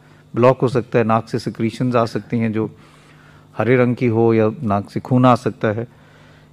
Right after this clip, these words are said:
या एक, अ, चेहरे में सेंसेशन कम हो सकती है, एक साइड में चेहरे में सोजिश हो सकती है,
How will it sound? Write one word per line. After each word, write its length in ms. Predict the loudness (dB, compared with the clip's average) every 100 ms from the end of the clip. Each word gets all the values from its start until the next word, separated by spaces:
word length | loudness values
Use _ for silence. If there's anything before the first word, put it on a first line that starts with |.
| 2
या 120 | 4
एक, 220 | 4 2
अ, 1080 | -4 -4 0 2 2 2 -2 -8 -12 -16 -10 -2
चेहरे 280 | 4 4
में 340 | 4 4 0 -6 -20 -20 -20 -14 -2
सेंसेशन 440 | 0 0 2 2
कम 180 | 4 4
हो 120 | 4
सकती 360 | 0 -4 -2 2
है, 180 | 2 2
एक 220 | 0 -2
साइड 280 | 0 0 0
में 100 | -4
चेहरे 260 | -2 -2
में 80 | -4
सोजिश 400 | -4 -2 -2 -2
हो 80 | -6
सकती 320 | -6 -8 -6
है, 120 | -6